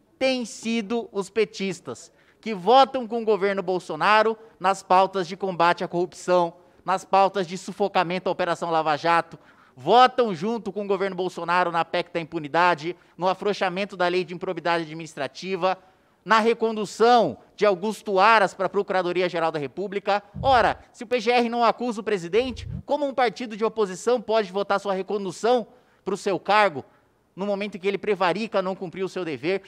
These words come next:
Ficou muito clara a intenção de cada um dos atores políticos. Eles querem que as coisas continuem como estão. Eles querem te prender nessa falsa dicotomia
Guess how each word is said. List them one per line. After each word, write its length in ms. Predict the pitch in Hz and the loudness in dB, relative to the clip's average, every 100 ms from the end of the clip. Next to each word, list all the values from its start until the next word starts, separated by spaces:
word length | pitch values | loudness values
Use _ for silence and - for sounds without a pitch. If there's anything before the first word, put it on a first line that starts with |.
| - | -16
Ficou 220 | - 240 | -10 -6
muito 200 | 254 254 | -4 -6
clara 480 | 269 220 233 240 240 220 - | -4 2 4 6 4 0 -10
a 100 | - | -6
intenção 720 | 226 220 220 196 - 233 240 226 196 - | -4 -4 -6 -6 2 4 4 -2 -12 -16
de 100 | 214 | -8
cada 420 | - 277 269 254 | 4 6 8 4
um 140 | 254 | 2
dos 180 | 233 220 | -2 -2
atores 400 | 214 202 214 190 | -2 0 0 -2
políticos. 720 | - 202 151 - - - _ _ _ _ _ - | -8 -8 -8 -10 -20 -20 _ _ _ _ _ -4
Eles 260 | 233 226 | -2 -4
querem 460 | - 220 220 220 214 | -2 4 6 6 2
que 100 | 214 | -4
as 160 | 196 - | -4 -2
coisas 380 | 202 202 196 | 0 0 0
continuem 500 | 185 208 - 175 180 | -8 -8 -8 -10 -10
como 200 | 180 180 | -8 -10
estão. 360 | 180 - 127 110 - _ _ _ | -10 -12 -10 -10 -12 _ _ _
Eles 260 | 180 220 196 | -4 -4 -4
querem 400 | - 226 226 226 | 0 2 2 0
te 140 | - | -10
prender 420 | 202 208 165 185 196 | -6 -6 -2 -2 0
nessa 240 | 196 196 | -2 -4
falsa 680 | - - 220 233 - 220 196 - _ | -4 0 2 2 2 -2 -2 -6 _
dicotomia 920 | 156 208 226 - 196 175 208 220 214 | -16 -2 0 2 0 -2 0 2 2